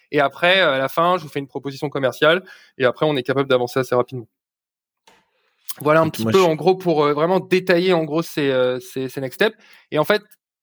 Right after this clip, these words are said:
Speaker 1: c'est là où les sales les plus expérimentés, les meilleurs, en fait, ils arrivent à aussi à disqualifier,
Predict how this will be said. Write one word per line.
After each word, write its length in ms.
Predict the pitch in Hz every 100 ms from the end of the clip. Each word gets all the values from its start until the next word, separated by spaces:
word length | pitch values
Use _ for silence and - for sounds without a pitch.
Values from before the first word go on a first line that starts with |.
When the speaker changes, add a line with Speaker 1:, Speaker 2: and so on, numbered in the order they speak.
| _
Speaker 1:
c'est 220 | - 165
là 280 | 175 202 190
où 160 | 165
les 160 | 147 143
sales 320 | - 175 175
les 180 | 156 143
plus 200 | - 151
expérimentés, 580 | 151 - 156 156 156 175
les 80 | 151
meilleurs, 280 | 147 180
en 100 | 170
fait, 240 | 147 175 175
ils 120 | 143
arrivent 220 | 135 156
à 100 | 143
aussi 240 | 147 - 180
à 80 |
disqualifier, 840 | 127 151 - 170 156 - 175 175 180